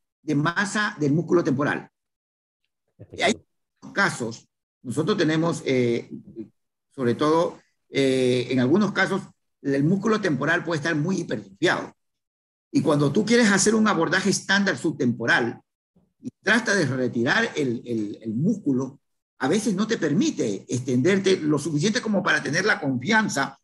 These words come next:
de poder hacer el abordaje tradural. En algunas ocasiones yo he tenido que cortar el zigoma, no sé si a ti te ha pasado eso. Hacer una, un, un, un, un retiro del zigoma, del arco zigomático,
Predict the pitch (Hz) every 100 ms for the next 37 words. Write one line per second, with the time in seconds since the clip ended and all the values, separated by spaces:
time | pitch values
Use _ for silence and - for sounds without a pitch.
0 | _ _ 151 143 147 190 190 - 202 196
1 | 131 127 120 101 98 87 78 82 _ _
2 | _ _ _ _ 156 165 156 202 302 233
3 | 185 160 226 226 - - _ - 147 175
4 | 180 185 196 - 156 156 175 147 185 202
5 | 123 156 156 143 135 165 143 113 123 120
6 | 180 - - _ _ _ _ _ _ _
7 | - 117 131 190 - 185 165 151 165 -
8 | 143 151 151 127 151 - 180 190 - 139
9 | 131 208 247 233 190 143 139 170 147 107
10 | 117 190 175 123 117 147 185 190 -